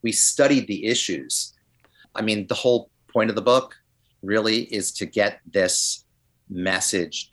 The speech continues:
to younger people, to students, to get, and to get this history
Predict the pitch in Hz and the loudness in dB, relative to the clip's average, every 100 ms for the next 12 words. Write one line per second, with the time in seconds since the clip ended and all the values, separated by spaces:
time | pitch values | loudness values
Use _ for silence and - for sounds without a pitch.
0 | - 90 85 85 82 - _ - 85 107 | -6 -4 -4 -6 -10 -18 _ -10 -2 -2
1 | 98 92 95 87 64 - 76 69 - - | 0 -4 -6 -8 -8 -8 -10 -8 -12 -16
2 | _ _ - - - 120 92 - - - | _ _ -10 -6 -2 -2 -2 -6 -8 -8
3 | - 104 117 107 - 110 123 113 - 123 | -8 -4 0 0 -2 -6 -2 0 0 2
4 | 107 - 143 - 104 76 69 | 0 2 0 0 0 -4 -6